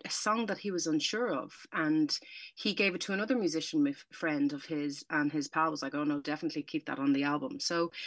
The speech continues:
um, he kept it on the album, and then it got me thinking about, God, there's probably all these friendships that we don't really know about, like, and it started from there. And I had a couple of musician pals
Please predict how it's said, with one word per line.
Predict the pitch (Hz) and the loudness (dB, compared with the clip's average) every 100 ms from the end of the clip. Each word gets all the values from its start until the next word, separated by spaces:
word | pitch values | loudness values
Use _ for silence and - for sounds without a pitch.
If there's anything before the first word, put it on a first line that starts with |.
| - - - - | -10 -10 -8 -2
um, | 185 180 175 160 | 0 2 4 2
he | 220 | 0
kept | 208 190 160 | -2 -2 0
it | |
on | 143 | 2
the | 151 | 4
album, | 143 156 196 180 | 2 0 -4 -6
and | 196 | 0
then | 208 | 2
it | 240 | 2
got | 233 | 2
me | 214 | 0
thinking | 202 214 208 | -4 -4 -2
about, | 185 180 - | -2 -2 -4
God, | - 233 | -2 -2
there's | 214 | 0
probably | 262 277 | 2 6
all | 277 | 6
these | 247 - | 4 0
friendships | 196 214 - 180 - | -2 -2 -4 -6 -8
that | - | -4
we | 180 | -2
don't | 185 | 0
really | 185 165 | 2 2
know | 170 208 | 2 0
about, | - - - - | -2 -4 -2 0
like, | 165 147 143 - - | 2 0 0 -6 -4
and | 170 156 156 151 151 - - | 0 2 6 6 6 2 -4
it | - | -2
started | - 247 277 269 - | 0 2 4 2 -4
from | - 180 170 | -4 -2 0
there. | 180 170 156 - | 0 0 -2 0
And | 165 | 0
I | 160 | 0
had | 156 156 - - - | -4 -6 -10 -18 -14
a | - | -10
couple | - 240 247 | -4 -2 2
of | 240 | 2
musician | 220 214 220 214 240 | 2 0 0 0 0
pals | 214 214 269 277 - | 0 0 2 0 -2